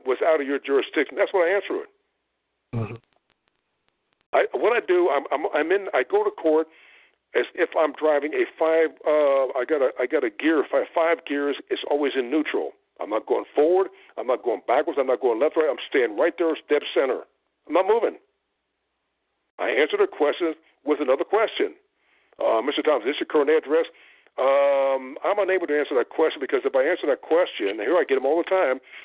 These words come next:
Speaker 1: if I answer that question, can that be used against me as testimony, it's, it's testimony before trial?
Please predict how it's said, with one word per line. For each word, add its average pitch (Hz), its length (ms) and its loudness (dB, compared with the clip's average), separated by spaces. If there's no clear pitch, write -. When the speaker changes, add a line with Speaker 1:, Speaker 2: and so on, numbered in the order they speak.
Speaker 1:
if - 160 -2
I 113 80 2
answer 170 320 0
that 185 160 0
question, 143 400 0
can 131 160 0
that 135 140 2
be 127 80 -10
used 165 260 -12
against 151 400 -2
me 120 240 0
as 139 240 2
testimony, 156 560 0
it's, 139 160 0
it's 139 480 0
testimony 131 540 0
before 143 340 2
trial? 175 400 0